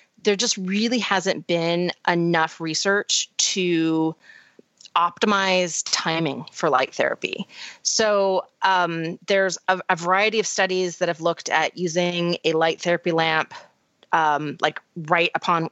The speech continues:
awakening, so, like, five or six A M. Um, these studies have looked at versus mid-morning.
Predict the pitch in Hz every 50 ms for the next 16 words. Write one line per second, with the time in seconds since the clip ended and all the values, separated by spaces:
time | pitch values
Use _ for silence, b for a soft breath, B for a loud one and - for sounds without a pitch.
0 | _ _ - 160 147 151 151 151 - 202 214 240 262 294 302 285 - - 165 143
1 | 135 123 - B B B B B - - 156 139 156 151 156 - - 147 - -
2 | - 139 143 170 214 240 254 254 254 262 254 B B B B B B B _ _
3 | _ 180 185 185 180 180 180 - - 185 185 175 180 180 180 175 - 185 175 165
4 | - - - - 165 156 - - 131 135 - 147 147 - 170 185 202 226 233 233
5 | 233 233 220 220 220 220